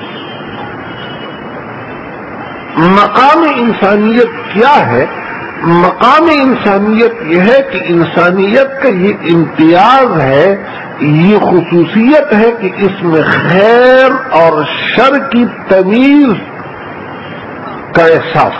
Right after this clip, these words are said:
ہے کہ بھئی یہ تو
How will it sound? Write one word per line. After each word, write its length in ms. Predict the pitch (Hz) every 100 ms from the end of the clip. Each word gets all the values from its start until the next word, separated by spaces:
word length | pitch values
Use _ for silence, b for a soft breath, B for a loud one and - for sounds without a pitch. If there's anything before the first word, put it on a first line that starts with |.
| -
ہے 80 | - - - - - - - - - - - - - - - - - - - - 117 - 143 - - - - 143 - - - - -
کہ 80 | 160
بھئی 460 | 156 185 196 160 185
یہ 80 | 226 -
تو 220 | 220